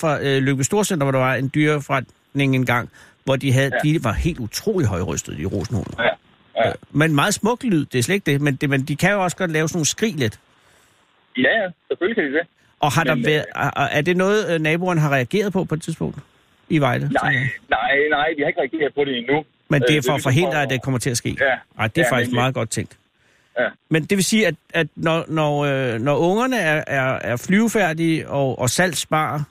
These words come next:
Speaker 1: øh, så ryger du fra hundrede og tolv dværgpapegøjer og ned til cirka hvad, vil du regne med?
Speaker 2: Så ryger jeg nok ned til en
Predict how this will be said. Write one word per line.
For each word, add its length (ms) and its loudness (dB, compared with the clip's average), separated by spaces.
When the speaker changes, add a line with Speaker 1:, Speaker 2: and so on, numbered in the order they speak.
Speaker 1:
øh, 100 2
så 120 0
ryger 260 2
du 160 -2
fra 140 0
hundrede 260 2
og 60 -4
tolv 280 -2
dværgpapegøjer 460 0
og 100 -2
ned 160 2
til 180 -2
cirka 340 2
hvad, 260 2
vil 120 -4
du 40 0
regne 240 2
med? 120 2
Speaker 2:
Så 100 -6
ryger 140 4
jeg 60 2
nok 140 2
ned 180 0
til 140 -4
en 180 -8